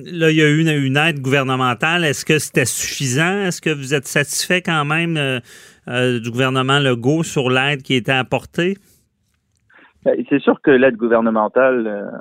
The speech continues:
Speaker 2: on, on va pas se, se le cacher, ça a quand même beaucoup aidé.
Speaker 1: Mhm.
Speaker 2: Euh, mais c'est, c'est juste un plaster sur, euh,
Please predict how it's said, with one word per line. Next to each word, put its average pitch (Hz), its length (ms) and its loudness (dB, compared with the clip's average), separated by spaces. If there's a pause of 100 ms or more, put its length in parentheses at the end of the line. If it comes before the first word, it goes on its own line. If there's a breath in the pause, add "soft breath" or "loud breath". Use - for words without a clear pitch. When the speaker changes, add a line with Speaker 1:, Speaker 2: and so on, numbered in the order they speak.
(120)
Speaker 2:
on, - 280 -16 (760)
on - 20 -6
va 107 140 0
pas 110 120 0 (120)
se, 107 340 0
se 113 80 -2
le 104 80 -2
cacher, 110 420 -2
ça 110 120 2
a 107 40 0
quand 113 140 0
même 123 200 2
beaucoup 117 320 0
aidé. 123 320 2 (300)
Speaker 1:
Mhm. 107 220 0
Speaker 2:
Euh, 113 800 4 (200)
mais 110 300 -4 (100)
c'est, 110 100 -4 (120)
c'est 113 140 0
juste 143 180 -10
un 117 100 2
plaster 117 600 2
sur, 110 360 -6
euh, 104 120 0